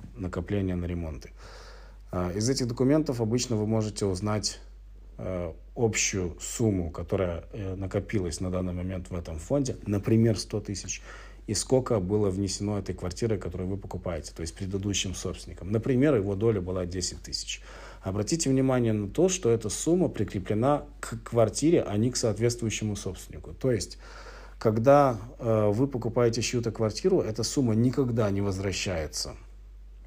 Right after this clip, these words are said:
э, вашему продавцу, и, и она остается в этом же фонде и переходит на вас. Таким образом, чем общая сумма в, э, фонде накопления,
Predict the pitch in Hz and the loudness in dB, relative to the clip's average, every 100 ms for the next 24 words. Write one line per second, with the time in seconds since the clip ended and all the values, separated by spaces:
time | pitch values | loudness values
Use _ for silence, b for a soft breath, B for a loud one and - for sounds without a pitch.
0 | - - - 101 95 90 87 85 82 - | -18 -16 -8 -4 -4 -4 -4 -8 -12 -16
1 | - - - - - - 104 - 101 87 | -20 -20 -20 -20 -2 4 4 4 -2 -2
2 | 95 98 - - 175 220 B B B B | -4 -4 -4 0 0 0 B B B B
3 | B B B - 117 107 107 104 - 131 | B B B -4 2 4 4 0 -4 0
4 | 120 120 104 123 127 113 - 110 123 123 | 4 6 6 6 6 4 4 6 6 4
5 | - 113 107 104 98 98 160 185 151 117 | 2 2 4 2 0 0 4 4 4 2
6 | 104 90 92 - 127 110 101 90 76 - | -2 -2 -2 0 0 0 -4 -4 -2 -4
7 | - - - - - - - - 113 - | -6 -10 -18 -20 -20 -20 -18 -2 -2 6
8 | 151 143 143 127 113 113 104 101 - 135 | 6 8 6 4 4 4 2 0 2 4
9 | 117 - 127 113 - - 104 - - 113 | 2 2 2 2 2 0 0 0 0 2
10 | 104 95 85 - 113 90 - 113 104 101 | 2 0 -2 -6 -6 -6 0 2 2 2
11 | 98 92 92 107 101 95 92 | -2 -2 -4 -2 0 0 -2